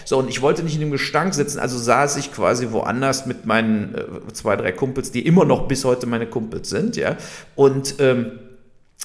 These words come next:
es war dann eben tatsächlich so, also ich hab gedacht, ich schaff es nicht, ich werde, wann, wie werde ich denn, werde nicht schaffen, irgendeinen Film zu drehen, ja, und, äh, ich hab jetzt zum Beispiel, was ich gerade eben bearbeitet hab, ja, <laughs> war dann sozusagen, ich war bei Bayer Leverkusen ja oft Werkstudent, ich hab ja dann in Köln studiert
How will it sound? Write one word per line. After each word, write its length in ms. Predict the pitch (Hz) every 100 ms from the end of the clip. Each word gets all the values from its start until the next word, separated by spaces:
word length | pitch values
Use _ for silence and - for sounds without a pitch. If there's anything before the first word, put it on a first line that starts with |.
| -
es 240 | 131 123 117
war 160 | 131
dann 240 | 170 160 156
eben 280 | 151 151 -
tatsächlich 340 | 151 285 262
so, 120 | 156
also 200 | - 123
ich 120 | -
hab 180 | 196 202
gedacht, 400 | 175 147 156 165 -
ich 140 | 147
schaff 240 | 160 175 165
es 200 | - 139
nicht, 280 | 156 156
ich 160 | 139 -
werde, 240 | 139 151
wann, 260 | 143 147 127
wie 140 | 135
werde 180 | - 139
ich 100 | 135
denn, 560 | 143 135 127 - - -
werde 220 | 147 139
nicht 160 | 147 156
schaffen, 260 | - - 139
irgendeinen 260 | 143 143
Film 360 | - 180 214 196
zu 120 | 151
drehen, 380 | 139 123 135 139 - -
ja, 260 | - 147 - - -
und, 360 | 151 139 131 143
äh, 180 | 131 123 - -
ich 80 | -
hab 100 | 151
jetzt 100 | 151
zum 80 | 135
Beispiel, 260 | 135 131 107
was 140 | 120 120
ich 60 | -
gerade 300 | 139 175 160
eben 120 | 143
bearbeitet 460 | - 131 117 101 98
hab, 180 | 80 76
ja, 200 | 120 127
<laughs> 0 |
war 100 | - -
dann 80 | 160
sozusagen, 360 | 143 143 131 127
ich 200 | 139 -
war 140 | 147
bei 100 | 151
Bayer 300 | 120 131 135
Leverkusen 680 | 135 165 185 170 - 175 156
ja 80 | 135
oft 240 | - -
Werkstudent, 580 | 117 - - 101 - -
ich 40 | 139
hab 120 | -
ja 60 | 110
dann 140 | 101
in 100 | 92
Köln 220 | 123 131
studiert 540 | 143 123 101 92 101